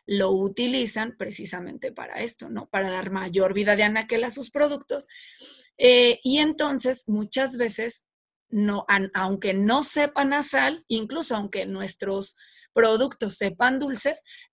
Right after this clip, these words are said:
esto no quiere decir que no contengan sal. Entonces, mucho ojo con esto, porque sí debemos cuidar nuestro aporte diario. ¿Dónde es donde, eh, donde lo encontramos con mayor frecuencia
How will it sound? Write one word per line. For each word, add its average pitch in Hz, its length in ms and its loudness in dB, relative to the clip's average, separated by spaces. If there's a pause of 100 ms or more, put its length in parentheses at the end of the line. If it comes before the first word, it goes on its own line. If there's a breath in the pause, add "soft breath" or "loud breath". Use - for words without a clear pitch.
esto 277 300 2
no 269 140 -2
quiere 254 200 0
decir 226 320 -2
que 220 120 0
no 214 220 -2
contengan 202 640 -6
sal. 262 260 -8 (200)
Entonces, 220 420 -6 (300 loud breath)
mucho 247 520 4
ojo 208 380 0
con 202 260 0
esto, - 380 -6 (460)
porque 208 480 2 (120)
sí 214 360 -2
debemos 208 640 -2
cuidar 240 540 -2
nuestro 214 360 -4
aporte 190 720 -4
diario. 240 580 0 (1000 loud breath)
¿Dónde 349 340 6
es 370 80 2
donde, 339 240 2
eh, 208 460 -2
donde 208 280 -2
lo 202 100 -2
encontramos 220 540 -2
con 214 180 -2
mayor 202 380 -2
frecuencia 247 680 -2